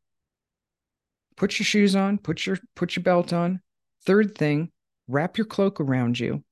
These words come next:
and follow me." So he was very specific about what to do and when to do it.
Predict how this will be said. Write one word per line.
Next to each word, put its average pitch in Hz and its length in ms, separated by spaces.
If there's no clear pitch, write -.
and 143 140
follow 147 400
me." - 320
So 160 160
he 175 160
was 143 200
very 170 380
specific - 800
about 131 460
what 143 300
to - 120
do 127 380
and 127 160
when 123 180
to 104 100
do 95 180
it. - 120